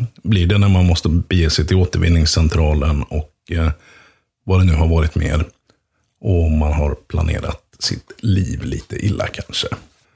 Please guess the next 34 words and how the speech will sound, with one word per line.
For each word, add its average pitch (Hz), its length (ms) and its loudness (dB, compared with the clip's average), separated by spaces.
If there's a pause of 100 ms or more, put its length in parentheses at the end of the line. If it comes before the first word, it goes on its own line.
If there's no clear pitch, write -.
(120)
Vad 101 140 2
som 101 160 4
däremot 98 460 2
följer 90 340 2
planen, 101 540 2
det 104 80 4
är 117 40 2
att 113 100 -2
prata 101 340 0
om 95 120 4
det 90 60 4
här 87 140 4
som, 95 400 4
eh, 95 180 4 (840)
många 104 440 2
av 90 280 4
oss 92 160 4
gör. 98 500 2 (120)
Att - 240 -4
vi 95 320 4 (120)
avnjuter 98 520 2
ost, - 540 -2
eh, 113 340 2 (200)
på 90 340 4
någon 95 320 4
form 85 340 2
av 85 460 0 (100)
ostbricka. 85 840 -2 (240)
Det 87 140 0
gör 85 440 2
inte 87 240 2
minst 85 260 0
jag 85 120 -2
själv. - 200 -2